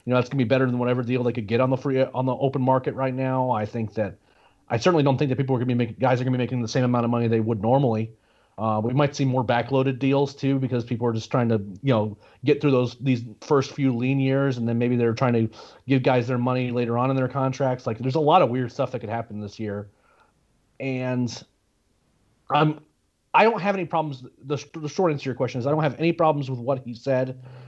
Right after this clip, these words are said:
because I think that all those things are fair. But talk to me once free agency is up and going and when decisions are being made,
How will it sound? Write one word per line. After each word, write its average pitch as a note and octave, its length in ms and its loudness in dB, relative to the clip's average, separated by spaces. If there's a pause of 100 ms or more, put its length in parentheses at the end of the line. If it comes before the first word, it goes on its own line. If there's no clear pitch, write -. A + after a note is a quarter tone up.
(120)
because C3 260 0
I C3 120 0
think C3 220 -4
that B2 120 0
all C3+ 180 2
those C3 200 0
things C3+ 240 -4
are A#2+ 100 -2
fair. C3 500 2 (1400)
But D3+ 180 0
talk F3 300 2
to - 100 -12
me C#3+ 300 -6 (580)
once D3 360 -6 (680)
free D#3 180 -6
agency C#3 280 -6
is C#3+ 180 -10
up D3 160 -2
and C3+ 140 -6
going C#3+ 500 -2
and B2+ 260 -6
when C3 140 -2
decisions B2+ 460 -2
are A#2+ 60 -2
being A#2+ 300 0
made, B2 400 0